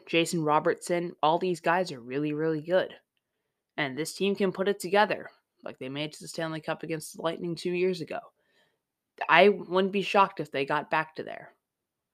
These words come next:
So at number six, we have the Toronto Maple Leafs. Austin Matthews doing Austin Matthews things while the other, while the supporting cast around him is just not good at all. Um, although they do have Morgan Rielly and,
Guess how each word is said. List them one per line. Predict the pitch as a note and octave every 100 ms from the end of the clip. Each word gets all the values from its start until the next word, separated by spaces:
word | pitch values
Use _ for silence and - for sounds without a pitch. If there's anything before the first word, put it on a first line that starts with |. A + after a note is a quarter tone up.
| _ _ _ _ _ _
So | - - C4+ A#3+
at | D#3+
number | F3 F3
six, | E3 - A#3 A3+ -
we | E3+
have | D#3
the |
Toronto | D3 D#3 D3+ C#3+ C3+
Maple | C3 D#3+ F#3+ G#3
Leafs. | A3+ A3+ - - - _ _ _ _ -
Austin | F3 E3 E3+
Matthews | D#3+ D#3+ D#3+ F3
doing | E3 D#3 D3+ D#3
Austin | D3+ - D#3
Matthews | D3 D3 - C#3+ -
things | D3+ F3 F#3+ D#3+
while | B2+ B2
the | B2 -
other, | C#3+ C#3 B2 C#3 - -
while | D#3
the | C#3
supporting | - - D#3+ D#3
cast | - D#3 -
around | D3 D3+ E3
him | F#3+ F#3+
is | E3+
just | G3+ -
not | D#3+ E3+ G3+ G3
good | G#3
at | G3+
all. | G#3 G#3 A#2+ - _ _ _ _ _ _ _ _ _
Um, | D#3+ D#3 D#3 D3+ - _ -
although | E3 E3+ E3+
they | E3+
do | E3+ E3+
have | F3 E3+ D3+
Morgan | D#3 D#3+ D#3+ D#3
Rielly | D3+ D3+ D3+ D#3 D3+ D3+ D3 B2+
and, | A#2+ A#2